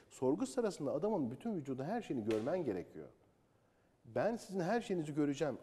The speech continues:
ayak hareketlerinizi göreceğim, ellerinizi göreceğim, yüzünüzü göreceğim, e, nasıl hareket ettiğinizi göreceğim.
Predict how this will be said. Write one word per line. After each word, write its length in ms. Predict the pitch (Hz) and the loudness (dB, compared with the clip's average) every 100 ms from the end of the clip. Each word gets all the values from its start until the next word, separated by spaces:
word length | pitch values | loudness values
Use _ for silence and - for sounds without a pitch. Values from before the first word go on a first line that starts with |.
| - | 2
ayak 260 | 131 143 | 4 4
hareketlerinizi 640 | 135 127 131 - 123 131 123 | 0 0 -2 -2 -2 -2 0
göreceğim, 360 | 123 117 117 - | 0 2 -2 0
ellerinizi 480 | 113 117 120 123 | 0 2 2 -2
göreceğim, 440 | 127 123 117 113 101 | 0 0 2 0 0
yüzünüzü 420 | 110 127 117 123 | 0 0 -2 0
göreceğim, 440 | 123 113 110 113 95 - - - - | 2 2 2 0 0 -12 -20 -20 -2
e, 420 | 104 110 110 107 107 107 110 110 | 2 6 6 6 4 0 0 2
nasıl 260 | 151 185 147 | 2 2 0
hareket 340 | 131 139 143 | 0 0 -2
ettiğinizi 480 | 135 - 131 131 127 | -4 0 -2 0 0
göreceğim. 440 | 131 127 127 110 | 0 0 0 -2